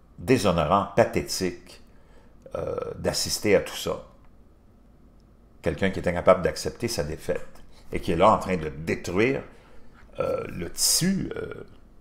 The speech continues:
hein, de confiance, euh, des Américains, le tissu, espèce de tissu social. Confiance en ton système de justice, confiance en le système électoral. Sinon, tu te retrouves dans une,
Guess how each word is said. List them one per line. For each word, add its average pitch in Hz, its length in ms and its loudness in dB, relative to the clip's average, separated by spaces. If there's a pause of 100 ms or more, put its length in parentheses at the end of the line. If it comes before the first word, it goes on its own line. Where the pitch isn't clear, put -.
(1300)
hein, 85 80 -4
de 98 100 0
confiance, - 1040 0 (720)
euh, - 40 -12 (580)
des 85 220 -2
Américains, 82 500 0 (160)
le 76 80 -8
tissu, - 640 -4
espèce - 360 -10
de - 80 -14 (120)
tissu - 540 -8
social. - 480 -4 (580)
Confiance 92 440 2
en 82 100 2
ton 87 140 -2
système 90 280 0
de 82 60 0
justice, 80 500 -6
confiance 85 520 -2
en 78 220 -8 (1000)
le 82 60 -4
système - 360 0
électoral. 80 600 -2
Sinon, 98 240 0
tu - 120 -4
te 98 60 2
retrouves 95 320 -2
dans 73 200 -4
une, 71 220 -10